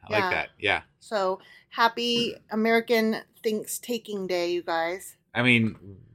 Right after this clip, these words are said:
Speaker 1: we are still gonna be eating turkey
Speaker 2: Turkey.
Speaker 1: today. So,
Speaker 2: So it is Turkey
Speaker 1: I mean,
Speaker 2: Day.
Speaker 1: I guess,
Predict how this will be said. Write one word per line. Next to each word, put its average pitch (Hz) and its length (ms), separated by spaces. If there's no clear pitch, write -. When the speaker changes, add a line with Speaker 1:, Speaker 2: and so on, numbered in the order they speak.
Speaker 1:
we 104 160
are 101 200
still 104 220
gonna 98 140
be 92 240
eating 92 500
turkey - 400
Speaker 2:
Turkey. 87 60
Speaker 1:
today. 82 440
So, 90 380
Speaker 2:
So 240 140
it 226 100
is 220 160
Turkey - 320
Speaker 1:
I - 40
mean, 104 180
Speaker 2:
Day. 95 80
Speaker 1:
I 95 60
guess, 101 440